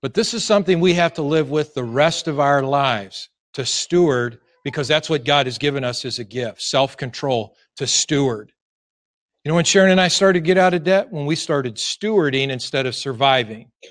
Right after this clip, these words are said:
See, surviving says that I got an extra twenty bucks, I'm going to McDonald's. Stewardship says I got twenty bucks, I'm paying my credit card off.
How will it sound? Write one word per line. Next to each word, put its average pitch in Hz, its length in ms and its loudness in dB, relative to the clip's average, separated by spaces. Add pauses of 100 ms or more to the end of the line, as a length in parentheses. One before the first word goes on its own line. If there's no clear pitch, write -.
(760)
See, 180 160 0
surviving 196 580 2
says 170 300 0
that 160 140 0
I 156 60 4
got 160 180 2
an 156 60 -2
extra 170 340 0
twenty 160 260 -4
bucks, 156 320 0
I'm 131 100 -8
going 139 260 -2
to 131 60 -6
McDonald's. 127 800 -6 (400)
Stewardship 202 680 2
says 151 320 0
I 151 100 0
got 143 200 0
twenty 151 240 -4
bucks, 139 320 -2
I'm 123 100 -8
paying 135 280 -4
my 113 100 -6
credit 135 320 -4
card 107 300 -16
off. 107 240 -16